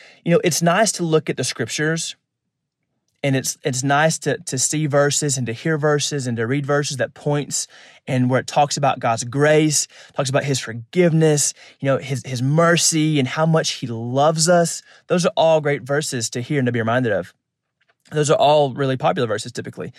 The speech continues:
But some of the not so popular parts of the scripture are parts like this in John fourteen fifteen, where Jesus says, "Hey, if you really love me, you'll do what I say. You'll keep my commandments." Like, in other words, you'll, you will obey me. Like, if you're truly my disciple and you love me,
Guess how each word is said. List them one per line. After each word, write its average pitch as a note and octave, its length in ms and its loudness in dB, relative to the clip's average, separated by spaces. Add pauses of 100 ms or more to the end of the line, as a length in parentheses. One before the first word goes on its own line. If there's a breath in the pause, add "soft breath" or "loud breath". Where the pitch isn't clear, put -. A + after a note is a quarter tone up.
(340 loud breath)
But C#3 240 2
some F3+ 180 2
of F3 60 4
the C#3 80 4
not C3 480 2
so F#3+ 160 2
popular D#3+ 460 2
parts - 520 0
of A#2+ 120 -2
the A#2 80 -4
scripture G#2 580 -6 (380 loud breath)
are B2+ 100 2
parts C3+ 320 2
like C#3 240 0
this D#3+ 420 0 (220 soft breath)
in C3+ 160 0
John D3 200 2
fourteen C#3+ 340 -2
fifteen, D3+ 300 -2
where A2+ 120 -2
Jesus B2+ 200 -4
says, A#2+ 180 -4
"Hey, E3 360 0
if C3+ 160 -6
you A3 140 0
really G#3 200 4
love F3 220 4
me, A#3 280 0 (600)
you'll G#3+ 140 4
do D4 160 0
what D4+ 100 6
I D#4+ 80 4
say. D4+ 480 2
You'll G3 160 0
keep C4+ 180 -2
my C4 140 2
commandments." C4+ 540 2
Like, E3 100 0
in F3+ 80 0
other C4+ 220 0
words, E3 180 0
you'll, G#3+ 220 2
you F3+ 160 0
will B3 240 6
obey B3 360 4
me. F#3 160 0
Like, A#2+ 160 -2
if C3+ 140 -10
you're A3+ 80 -4
truly A3 240 -4
my A3 140 0
disciple G#3+ 280 0
and D3 220 -6
you G#3 140 -4
love F3 280 2
me, A#2+ 280 -4